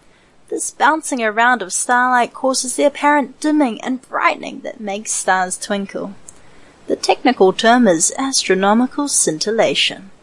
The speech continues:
Planets don't suffer from astronomical scintillation because they are so close to us. Their apparent size is larger than the pockets of hot or cold air in our atmosphere,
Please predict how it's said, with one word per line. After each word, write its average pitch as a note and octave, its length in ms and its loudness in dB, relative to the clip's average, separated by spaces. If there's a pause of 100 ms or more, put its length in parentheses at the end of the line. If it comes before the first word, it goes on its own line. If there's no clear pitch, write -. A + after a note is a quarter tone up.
(720)
Planets - 400 -4
don't F#3 220 -6
suffer C4 360 0
from G3 220 -8
astronomical A3+ 800 -4
scintillation A3+ 760 -2
because A#3+ 400 -4
they C4+ 100 -6
are C#4+ 80 -6
so D4+ 320 0
close E4+ 520 0
to F#3 100 -6
us. - 480 -4 (480)
Their G3 160 4
apparent C#4+ 440 0
size B3+ 480 0
is G3 200 -6
larger C#4 360 0
than G#3 200 -4
the G#3 80 -2
pockets - 440 -2
of A#3+ 120 -12
hot - 320 -2
or C#4 160 0
cold A#3 580 -6
air G#3 400 -2 (400)
in G3+ 140 0
our F#3 200 0
atmosphere, - 800 -2